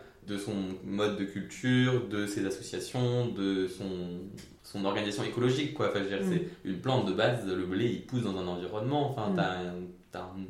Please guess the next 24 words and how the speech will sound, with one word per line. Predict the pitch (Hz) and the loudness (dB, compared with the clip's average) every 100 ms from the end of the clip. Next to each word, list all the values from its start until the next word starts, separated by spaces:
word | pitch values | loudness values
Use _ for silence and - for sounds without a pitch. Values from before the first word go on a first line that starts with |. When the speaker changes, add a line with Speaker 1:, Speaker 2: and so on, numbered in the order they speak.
| - - | -12 -10
Speaker 1:
t'as | 92 | -4
une | 104 | -2
écologie, | 110 110 104 104 113 120 107 | 0 0 0 0 -2 0 0
euh, | 92 85 | 0 -2
des | 98 | -4
céréales, | 98 113 127 143 123 | 0 2 6 6 4
quoi. | 113 104 | 2 0
Je | |
veux | 98 | 0
dire, | 98 | -2
il | 95 | -2
pousse | 98 | -4
pas | 92 | -2
n'importe | 87 87 - - | -2 -2 -6 -4
où | 110 | -2
dans | 92 | -2
la | 85 | -4
nature, | 87 - 123 123 120 | -10 -2 2 2 2
enfin, | - - - - - - | -6 -14 -20 -18 -12 -8
y | |
a | |
tout | 117 | -4
ça, | 123 123 | 0 0
quoi. | 90 - | -2 -6